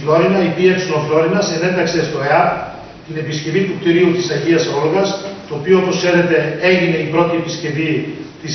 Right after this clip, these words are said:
κεπής μέσα στο δύο χιλιάδες δεκαέξι και ελπίζουμε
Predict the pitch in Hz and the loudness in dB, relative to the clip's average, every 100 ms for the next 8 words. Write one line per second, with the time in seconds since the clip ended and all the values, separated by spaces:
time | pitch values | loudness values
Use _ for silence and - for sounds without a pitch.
0 | 143 139 160 202 - - - - - - | -6 -4 0 2 0 -6 -10 -14 -18 -8
1 | 156 165 - 151 160 156 151 151 - 131 | -2 -2 -2 -4 -4 -4 -2 0 -2 -4
2 | 127 156 170 208 208 - - - - 160 | -4 -2 -2 -4 -6 -10 -14 -18 -6 -4
3 | 160 196 170 170 | -2 0 2 2